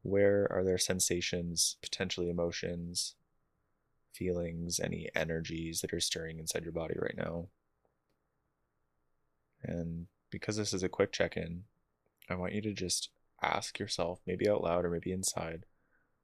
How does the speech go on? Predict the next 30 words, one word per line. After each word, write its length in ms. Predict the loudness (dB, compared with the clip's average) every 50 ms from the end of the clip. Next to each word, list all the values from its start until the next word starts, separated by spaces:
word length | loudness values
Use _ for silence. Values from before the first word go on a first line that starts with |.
| _ _ _
what 400 | _ -2 4 6 8 8 8 6
do 420 | 2 0 2 2 2 2 2 2 2
these 220 | 2 2 2 2 2
feelings, 840 | 4 4 4 4 2 0 -2 -4 -4 -2 0 0 0 0 -4 -8 -14 _ _ _ _ _ _ -20
if 180 | -20 -16 -6 -2
there 140 | -2 -2
are 180 | -2 -2 -4 -4
any, 320 | -4 -6 -6 -8 -8 -8 -10 -14 _ _ _ _ _ _ _ _ _ _ _ _ -6
need 520 | -2 0 0 0 0 0 -2 -4 -6 -8 -10 _ -6
to 140 | -4 -4
be 160 | -2 -4 -4 -4
expressed? 600 | -4 -6 -4 -2 0 -2 -2 -4 -8 -12 -14 -18 _ _ _ _ _ _ _ _ _ _ _ _ _ _ _ _ _ _ _ _ _ _ _ _ _ _ _ _ _ _ _ _
Do 100 | -14 -10
you 60 | -8 -6
need 180 | -6 -6 -4 -4
to 320 | -2 -2 -2 -4 -4 -4
shake 260 | -2 0 0 0 0
your 80 | 0 4
hands 280 | 6 6 6 6 6
out 360 | 6 8 8 8 8 6 2 0
or 640 | -2 -2 0 2 2 2 0 0 -2 -4 -4 -6 -10 -14 _ _ _ _ _ _ _ _ -2
honestly 680 | 0 0 2 2 2 2 2 2 4 4 2 2 0
give 200 | 0 0 0 2
a 60 | 4
little 180 | 4 4 4 4
scream 600 | 4 2 2 0 0 0 0 0 0 0 0 0
or 120 | 0 0
a 60 | -2
big 260 | 0 2 2 2 2 2
one? 460 | 0 0 0 0 -2 -2 -4 -8